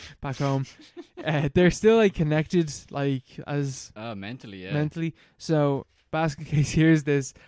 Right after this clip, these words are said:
Speaker 1: and starts losing it, and then it eventually develops into the point where the brother's, like, lying down in bed, and he's having this dream, and he's dreaming about the girl, and he's dreaming about, like, touching the girl and, like,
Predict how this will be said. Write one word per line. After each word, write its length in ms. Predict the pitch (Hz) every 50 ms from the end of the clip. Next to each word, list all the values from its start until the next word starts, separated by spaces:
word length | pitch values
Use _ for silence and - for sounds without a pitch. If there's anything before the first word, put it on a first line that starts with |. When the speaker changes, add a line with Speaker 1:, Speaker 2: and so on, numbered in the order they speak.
| _ -
Speaker 1:
and 100 | - 135
starts 200 | 147 143 135 -
losing 400 | 131 135 143 147 147 139 135 131
it, 120 | 127 120 - _ _ _ _ _ _ _ _ _ _ -
and 180 | 139 139 135
then 380 | 139 135 131 127 127 123 123 - _ _ -
it 120 | 156 139
eventually 360 | 143 147 147 143 - - 143
develops 460 | 135 139 135 139 135 135 127 - -
into 220 | - - 147 - 139
the 60 | 135
point 220 | - 143 139 131
where 260 | 131 135 127 120 - - _ _ _ _ _ _ _ _ _ _ _ _ -
the 60 | 147
brother's, 380 | 139 147 151 151 147 151 139 139
like, 140 | 139 131 143
lying 280 | 139 135 131 131 131
down 340 | 123 131 131 131 131 127 120
in 100 | 123 127
bed, 340 | 127 135 131 127 127 123 - _ _ _ _ _ _ _ _ _
and 80 | - 123
he's 100 | 127 -
having 160 | 143 135 135
this 120 | 131 120
dream, 420 | - - 131 131 131 131 123 123 - _ _ _ _ _
and 100 | - 143 147
he's 80 | 151
dreaming 200 | - 147 147 147
about 160 | 139 139 135 -
the 80 | 139
girl, 380 | 123 143 139 131 131 131 123 - _ _ _ _ _ _ _ _ -
and 420 | 127 127 120 120 120 135 - _ _ _ _ _ _ _ _ _ _ _ _ -
he's 180 | 160 147 139
dreaming 200 | 147 147 147 143
about, 120 | 139 135 120
like, 140 | 131 131
touching 380 | - - 147 139 - - 147 143
the 60 | 139 131
girl 400 | 139 135 131 131 131 127 123 - _ _ -
and, 120 | 135 135
like, 280 | 131 123 127 - _